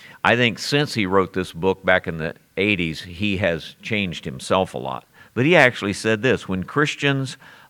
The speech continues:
uncritically take up the language of the movement, they are perhaps, without even realizing it, embracing an ideology that inevitably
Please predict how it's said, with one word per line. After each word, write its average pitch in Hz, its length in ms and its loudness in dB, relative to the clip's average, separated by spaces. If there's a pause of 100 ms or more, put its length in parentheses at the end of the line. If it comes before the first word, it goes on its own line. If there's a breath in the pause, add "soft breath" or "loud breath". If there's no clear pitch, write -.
uncritically 139 880 2
take 123 340 2
up 127 220 4
the 95 80 2
language 117 500 0
of 113 160 0
the 110 80 -2
movement, 110 760 -2 (1000 soft breath)
they 90 160 2
are 123 240 10
perhaps, 127 600 6
without 98 340 4
even 131 200 2
realizing 113 640 6
it, 107 180 2 (360 soft breath)
embracing 123 880 4
an 101 200 2
ideology 113 920 4
that 98 220 2
inevitably 113 1080 2